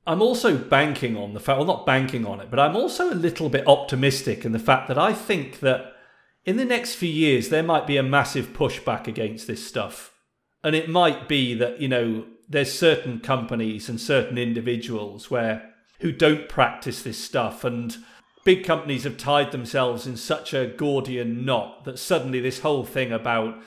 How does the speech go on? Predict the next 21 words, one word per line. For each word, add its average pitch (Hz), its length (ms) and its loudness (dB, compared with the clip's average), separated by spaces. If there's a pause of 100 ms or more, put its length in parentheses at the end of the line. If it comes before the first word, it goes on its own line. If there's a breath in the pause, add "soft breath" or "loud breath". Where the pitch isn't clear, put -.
(280 soft breath)
free 135 380 -4
speech - 640 -10
and 120 420 -4 (680)
what 160 280 -2
you 151 80 -6
said 147 260 0
on 131 140 -4
social 135 480 -2
media 123 640 -2
and, 120 220 -8 (460 soft breath)
and 135 160 -2
S 139 220 -2
J 135 220 0
W 135 320 -2
stuff 123 320 -4
is 151 160 -2
just - 260 -4 (340)
seen 165 320 -4
as 135 80 -6
so 160 220 2
ridiculous 117 960 -6